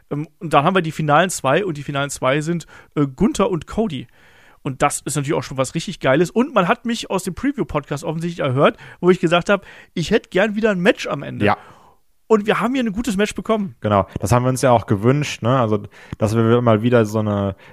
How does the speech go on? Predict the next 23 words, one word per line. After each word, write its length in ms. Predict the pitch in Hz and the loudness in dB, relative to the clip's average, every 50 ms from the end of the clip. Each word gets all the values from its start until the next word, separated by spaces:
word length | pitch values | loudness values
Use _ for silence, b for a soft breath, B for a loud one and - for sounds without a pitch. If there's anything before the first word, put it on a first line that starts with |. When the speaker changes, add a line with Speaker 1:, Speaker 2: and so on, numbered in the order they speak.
| B B _ | B B _
Speaker 2:
Taker-Michaels-Sache 1080 | - - 120 123 131 - 135 123 104 98 101 113 135 - 139 123 120 120 120 113 131 120 | 0 2 4 4 4 4 2 2 4 4 4 4 4 2 0 0 2 0 2 2 2 2
bekommen. 500 | 120 123 - - - 117 117 117 123 117 - b b b b b b b b | 2 0 0 2 2 2 2 2 -2 -6 -8 b b b b b b b b
Nicht 220 | b 113 120 113 - | b -4 -4 -2 0
nur 160 | 123 120 120 | 0 2 2
ein 40 | 107 | 2
bisschen 220 | 123 117 - 127 | 2 0 0 0
hin 140 | 107 117 117 | 0 2 2
und 200 | 117 107 98 - | 0 0 0 2
her 180 | 120 117 117 117 | 2 4 4 4
und 60 | 110 | 4
dann 100 | 110 104 | 2 2
wird 100 | 107 104 | 2 2
der 60 | 110 | 2
eine 220 | 104 110 110 110 104 | 2 2 0 0 -2
drüber 240 | - 117 117 131 123 | -2 0 2 2 4
gerangelt, 600 | 123 123 113 120 120 123 123 123 123 120 - b b b b b | 4 2 2 2 2 2 2 2 2 0 -2 b b b b b
sondern 340 | b - 107 113 113 113 - _ _ _ | b -2 2 2 2 2 0 _ _ _
nee, 320 | 104 110 131 151 143 - _ | 0 2 2 2 2 -2 _
hier 160 | - - 123 | -2 0 2
gab's 340 | 113 120 123 123 - - - | 2 2 2 0 -2 -4 -4
ein 100 | 127 117 | -2 2
Match 360 | 117 117 123 - - - - _ _ _ - | 4 2 2 2 -2 -12 -14 _ _ _ -4
mit 380 | 104 107 113 117 - - - | 0 0 0 0 -2 -8 -14